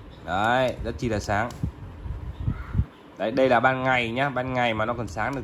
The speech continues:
cỡ như này là các bác biết là nó cũng như nào rồi. Rồi, ok anh em nhá, cái, cái sản phẩm này em đang xả kho cho anh em là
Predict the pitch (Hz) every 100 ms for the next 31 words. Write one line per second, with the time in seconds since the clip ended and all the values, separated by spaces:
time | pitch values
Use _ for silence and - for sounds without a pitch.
0 | - 110 147 143 123 107 104 101 101 120
1 | 151 147 160 160 120 104 101 120 143 135
2 | 143 147 131 117 98 95 98 92 - -
3 | - - - - 135 135 113 - - -
4 | - 107 135 151 147 147 147 147 165 151
5 | 120 135 123 143 165 170 - - - -
6 | 123 127 143 147 120 123 113 127 131 143
7 | 147 143 - - - 139 98 90 143 143
8 | 135 135 147 139 139 135 135 120 113